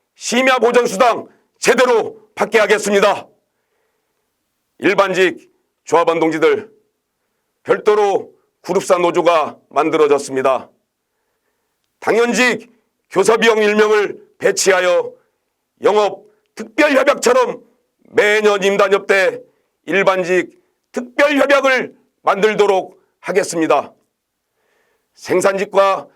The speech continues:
갈수록 임금 격차가 발생하는 정비 조합원들의 문제 해결과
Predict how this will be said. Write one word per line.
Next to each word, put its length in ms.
갈수록 680
임금 320
격차가 420
발생하는 720
정비 340
조합원들의 560
문제 520
해결과 720